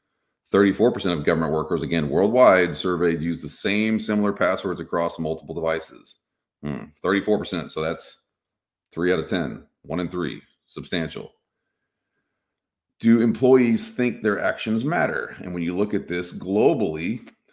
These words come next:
thirty-four percent of the employees surveyed out of eight hundred said, "Nah, um, not really, doesn't matter."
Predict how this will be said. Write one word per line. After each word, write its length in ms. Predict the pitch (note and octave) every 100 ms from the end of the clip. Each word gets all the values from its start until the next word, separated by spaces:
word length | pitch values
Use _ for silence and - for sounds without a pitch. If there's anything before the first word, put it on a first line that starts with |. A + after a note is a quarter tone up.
| -
thirty-four 480 | A2 A2+ G#2+ G#2+ A2+
percent 340 | G#2+ - G2
of 120 | F2+ E2
the 100 | F2+
employees 680 | E2+ G#2 G2 F#2+ F#2 E2+
surveyed 380 | - A2 F2 E2
out 100 | E2
of 100 | D#2
eight 140 | D#2+ D2
hundred 400 | G2 D#2 D#2 D2+
said, 280 | F2 E2
"Nah, 460 | E2+ F2+ F#2 F#2 F2 - -
um, 460 | D#2 D2+ C#2+ C#2 C#2
not 300 | D#2+ D#2 - D2+
really, 220 | D#2+ D2+
doesn't 320 | - D#2 C2
matter." 380 | C2 A1+ G1+